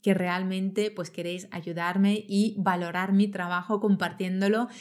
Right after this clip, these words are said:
etiquetándome, hablándole de este podcast de otras personas para que puedan escucharlo y aportar, pues, este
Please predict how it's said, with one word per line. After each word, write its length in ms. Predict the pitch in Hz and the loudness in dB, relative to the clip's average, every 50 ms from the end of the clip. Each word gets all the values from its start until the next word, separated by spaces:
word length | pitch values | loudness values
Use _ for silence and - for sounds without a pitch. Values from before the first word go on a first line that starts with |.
| - - | -14 -6
etiquetándome, 1000 | - 190 - - 202 202 185 175 - 170 170 175 190 196 196 202 208 214 220 226 220 - | -6 -4 -2 -2 -2 -2 -4 -4 -2 -2 0 4 4 4 4 4 2 0 -2 -6 -6 -4
hablándole 540 | - 165 170 175 185 196 196 202 196 196 | -4 -4 -2 -2 0 2 2 4 4 2
de 100 | 190 190 | 2 0
este 220 | 185 180 185 - 190 | -2 -4 -6 -8 -8
podcast 520 | 185 - 190 190 - - 190 196 208 202 208 | -6 -6 -10 -8 -4 0 0 0 0 0 0
de 220 | 180 175 160 165 - | 0 -2 -2 0 0
otras 340 | 214 208 208 233 226 214 - | -2 0 2 0 -2 -2 -4
personas 460 | - 190 160 - 190 185 190 185 - | -6 -8 -6 -6 -8 -8 -8 -8 -6
para 240 | - 165 160 160 165 | -6 -8 -8 -8 -10
que 100 | - 160 | -10 -10
puedan 320 | 151 - 196 196 202 196 | -2 0 2 4 4 4
escucharlo 680 | 196 196 202 - - 180 - - 185 175 190 208 220 214 - - - - - - | 4 2 0 -4 -10 -10 -6 -4 -4 -2 0 0 -2 -2 -4 -12 -20 -20 -8 0
y 100 | 208 208 | 2 2
aportar, 580 | 190 190 190 190 190 185 - 190 190 214 208 - | 2 2 0 -2 -4 0 2 2 2 2 0 -2
pues, 160 | 202 185 - | -6 -6 -6
este 300 | 180 175 - - 202 | -6 -6 -2 -2 -2